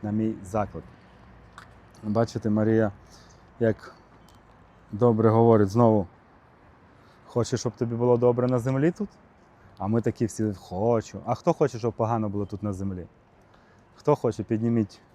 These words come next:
руку. <laughs> Та? Я, я як отець Роман буду: «Підніміть руку, хто хоче, щоб йому було погано». Ніхто не підніме, та? А щоб добре було, то ми всі. Я хочу, щоб мені було добре тут на землі.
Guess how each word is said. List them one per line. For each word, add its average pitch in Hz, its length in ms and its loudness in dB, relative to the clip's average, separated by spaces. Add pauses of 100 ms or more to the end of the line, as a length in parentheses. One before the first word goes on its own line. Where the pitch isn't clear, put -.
руку. 104 320 -2
<laughs> - 60 -16
Та? - 80 2 (440)
Я, 127 140 0 (360)
я 120 140 6
як 120 200 4
отець 117 260 -4
Роман 113 260 0
буду: 101 160 -2
«Підніміть 127 460 0
руку, 120 220 0
хто 110 180 2
хоче, 123 260 0
щоб 110 160 -6
йому 113 200 0
було 110 180 0
погано». 104 420 -2
Ніхто 131 260 -2
не 117 120 0
підніме, 92 500 -8
та? 123 160 -4 (640)
А - 160 0
щоб 123 200 -2
добре 147 320 4
було, 156 180 2
то 160 180 2
ми 175 140 2
всі. 120 380 -2 (200)
Я 117 180 0
хочу, 117 280 -6
щоб 107 160 -6
мені 110 180 -2
було 107 280 2
добре 104 320 0
тут 98 160 -4
на 101 120 -2
землі. 101 340 -4